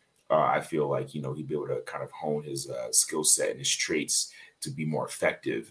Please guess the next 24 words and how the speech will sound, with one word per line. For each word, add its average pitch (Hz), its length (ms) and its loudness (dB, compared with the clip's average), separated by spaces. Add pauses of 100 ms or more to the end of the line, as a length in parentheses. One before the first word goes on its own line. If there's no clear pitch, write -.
(120)
in, 69 280 -4
in 73 80 -4
more 76 160 0
specific, 69 640 0 (120)
um, 65 260 -6
aspects. - 720 0 (240)
So 82 580 8
I'm 107 220 10
excited 107 400 10
about 85 260 8
him 95 140 2
as 73 180 0
well. 87 380 8
I 90 80 8
was 123 180 10
gonna 127 200 10
ask 101 400 8
you, 87 60 -2
you 92 120 0
spoke 127 360 8
to - 180 4
that, 64 320 0 (200)
to 104 140 4
this, - 420 2